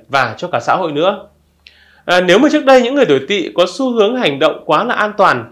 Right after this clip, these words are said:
thì bây giờ, nói chung ấy, quý vị hãy thử thay đổi một chút xem. Miễn là các bạn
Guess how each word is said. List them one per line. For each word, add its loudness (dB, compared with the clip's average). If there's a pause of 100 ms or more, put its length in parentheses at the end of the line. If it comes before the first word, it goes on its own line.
(260)
thì -2
bây 0
giờ, 2 (680)
nói -2
chung 0
ấy, 2 (120)
quý -4
vị 0
hãy 0
thử -2
thay -4
đổi 0
một -6 (120)
chút 0
xem. -6 (760)
Miễn 4
là 2
các 0
bạn -2